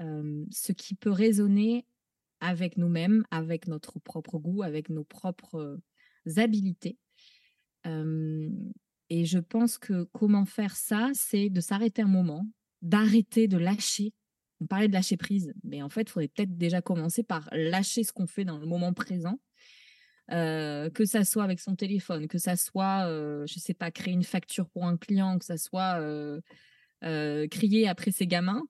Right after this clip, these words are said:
Moi, j'en ai pas, donc <laughs> je sais pas ce que ça veut dire exactement. Mais juste de, de, de ressentir en soi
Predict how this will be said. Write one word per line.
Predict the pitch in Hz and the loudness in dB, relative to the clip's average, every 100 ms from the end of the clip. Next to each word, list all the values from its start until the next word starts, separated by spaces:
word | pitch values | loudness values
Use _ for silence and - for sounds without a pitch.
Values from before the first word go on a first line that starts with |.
| - | -2
Moi, | 180 | 0
j'en | 180 | 2
ai | 170 | 2
pas, | - 180 170 | 0 -2 -2
donc | 160 165 | 0 4
<laughs> | |
je | 247 - - - - 240 | 4 4 -8 -20 -2 2
sais | 214 | 4
pas | 226 | 4
ce | - | 0
que | - 202 | 0 -4
ça | - - | -4 -4
veut | 208 185 | -2 -2
dire | - 247 302 | 0 0 0
exactement. | 233 226 180 202 175 180 233 - 311 - - - - 262 - _ | -2 -4 -4 -6 -4 -2 -2 -4 -10 -12 -16 -20 -20 -20 -20 _
Mais | 208 214 214 | 2 4 4
juste | 220 370 - | 2 0 -2
de, | 214 180 180 - | -2 0 -4 -4
de, | 170 175 170 | -4 -2 -2
de | 160 175 | 0 2
ressentir | 180 262 285 247 - 233 196 | 4 2 2 0 2 0 2
en | |
soi | 196 - 254 277 | 0 0 0 -2